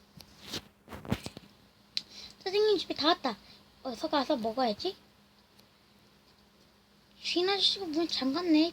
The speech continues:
비상열쇠라도 찾아야겠다. 주인 아저씨는 항상 비상일세 땅속에 숨깁니다. 울타리 안에 있는 특정한 땅, 특정 땅을 찾아봐서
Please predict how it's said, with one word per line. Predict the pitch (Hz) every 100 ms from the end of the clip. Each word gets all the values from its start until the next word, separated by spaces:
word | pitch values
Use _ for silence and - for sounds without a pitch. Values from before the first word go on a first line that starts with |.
| -
비상열쇠라도 | - 330 370 330 339 311
찾아야겠다. | 330 339 359 285 - 214 - - - -
주인 | 262 269
아저씨는 | 262 - 262 302
항상 | 330 339 330
비상일세 | 262 285 285 254 277
땅속에 | 277 330 - 320
숨깁니다. | 320 277 233 214 214
울타리 | 214 226 262 262
안에 | 226 214 208 - - - -
있는 | 233 226 240 - -
특정한 | 277 - 302 294 294 277 -
땅, | 277 269 -
특정 | - - 294
땅을 | 285 285 269
찾아봐서 | - 269 277 254 294